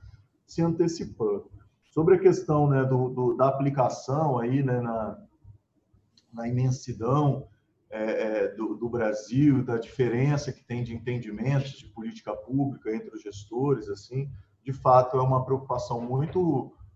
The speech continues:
muito importante, muito relevante, ela aparece muitas vezes nas mobilizações com, com todos os segmentos, assim, a resposta disso, a Úrsula, né, é, já, já falou muito bem, é a participação da sociedade civil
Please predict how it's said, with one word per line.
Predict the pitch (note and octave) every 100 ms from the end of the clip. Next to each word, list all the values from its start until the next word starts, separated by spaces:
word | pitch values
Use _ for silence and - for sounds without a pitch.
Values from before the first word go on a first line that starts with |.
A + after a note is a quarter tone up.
| _
muito | A2+ C3 D3 D3
importante, | - C#3+ - - A2+ C#3 C#3+ B2
muito | B2 C3
relevante, | C#3+ D3 C#3 G#2+ A2+ C#3 C3+
ela | A#2+
aparece | - A2+ B2 C3 - - -
muitas | C3 F3 E3 B2+ -
vezes | A#2+ B2 A2
nas | A#2 A#2
mobilizações | A#2 A2+ A2+ A2+ G#2+ - A2+ -
com, | A#2 A2+ - _ _ _ _
com | -
todos | A2+ D3 F3+ D3
os | C#3+ -
segmentos, | C3 A#2+ G#2+ G#2 B2 C#3+ - G#2
assim, | - A#2+ C3+
a | D3
resposta | D3 C#3+ C#3 C#3+ E3
disso, | E3 B2+ D#3+ -
a | C3+
Úrsula, | B2 C3 - C3 A#2+ - _ - _
né, | A2+ B2 B2+ - - -
é, | A2 G#2 G#2 G#2 -
já, | A2 A2 G#2+
já | A2
falou | - A2+ A#2 A#2+
muito | B2+ C#3
bem, | B2+ C3 D#3+
é | D3
a | D#3
participação | E3+ E3 - F3+ F3+ - E3+
da | E3
sociedade | E3 E3 F3+ D#3+ E3 D#3+
civil | F3+ C#3+ C3 D3+ -